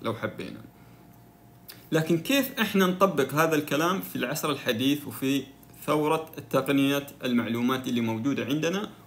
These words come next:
ومتاحة في جوال وفي جيب كل واحد مننا؟ أولًا، لازم يكون عندك واجهة. أنت الآن لو عندك محل، تحتاج يكون في المحل هذا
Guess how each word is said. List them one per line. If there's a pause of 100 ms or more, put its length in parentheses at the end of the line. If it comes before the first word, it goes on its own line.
ومتاحة
في
جوال (280)
وفي
جيب
كل
واحد
مننا؟ (840)
أولًا، (580)
لازم (580)
يكون
عندك (580)
واجهة. (680)
أنت
الآن
لو
عندك
محل، (320)
تحتاج
يكون
في
المحل
هذا